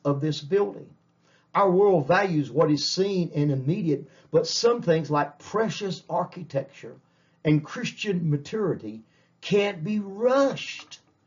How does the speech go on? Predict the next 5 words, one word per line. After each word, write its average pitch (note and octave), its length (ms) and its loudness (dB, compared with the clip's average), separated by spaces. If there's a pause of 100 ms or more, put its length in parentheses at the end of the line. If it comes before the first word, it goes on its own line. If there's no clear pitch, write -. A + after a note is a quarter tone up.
(160)
or F3 240 4
easily, G3+ 720 0 (600)
uh, D#3 420 6 (540)
uh, C3 380 4 (540)
qualified, A3+ 680 -2